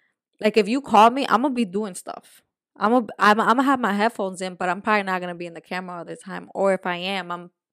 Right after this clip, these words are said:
probably doing something, washing dishes, cooking. Like, I was never the type of person who just sits there.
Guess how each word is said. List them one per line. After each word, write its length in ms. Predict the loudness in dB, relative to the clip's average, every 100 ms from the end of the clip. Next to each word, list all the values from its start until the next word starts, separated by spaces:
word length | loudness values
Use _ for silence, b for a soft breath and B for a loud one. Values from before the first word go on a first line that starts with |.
| _
probably 380 | 4 4 4 -2
doing 240 | -8 -10
something, 280 | -12 -10 -4
washing 380 | 0 0 0 -6
dishes, 520 | -4 -4 -4 -6 -10 -18 b b b _
cooking. 540 | 4 4 2 -12 -10
Like, 300 | -6 -6 -6 -12 b b
I 120 | 2
was 180 | 2 -2
never 200 | -4 -2
the 60 |
type 140 | -4 -4
of 80 | -2
person 340 | -4 -4 -8
who 160 | -8 -4
just 400 | -2 -2 -2 -2
sits 240 | -4 -4
there. 460 | -6 -4 -4 -8